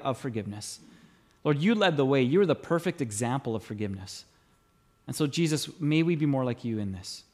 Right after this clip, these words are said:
Help us now, I pray. We ask these things in your name. Amen. All right, the first thing I wanna do is I wanna look at one of the commands to forgive that is found in Scripture. It's actually found in Luke seventeen.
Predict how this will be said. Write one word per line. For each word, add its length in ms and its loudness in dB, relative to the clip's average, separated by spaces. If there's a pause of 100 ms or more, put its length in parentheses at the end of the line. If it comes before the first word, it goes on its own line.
(240)
Help 200 -4
us 140 -4
now, 160 -2
I 80 -2
pray. 320 -12 (1400)
We 100 -4
ask 140 -2
these 140 -6
things 180 -2
in 120 0
your 160 0
name. 300 -4 (720)
Amen. 360 -4 (2000)
All 80 6
right, 120 6
the 60 -6
first 240 4
thing 140 4
I 20 6
wanna 240 6
do 100 4
is 60 4
I 60 6
wanna 260 6
look 320 2
at 220 0
one 260 2
of 100 0
the 60 -2
commands 600 0
to 100 -6
forgive 360 -2
that 100 2
is 100 -2
found 260 -4
in 60 -4
Scripture. 300 -8
It's 100 -4
actually 220 0
found 240 0
in 120 0
Luke 220 2
seventeen. 720 -4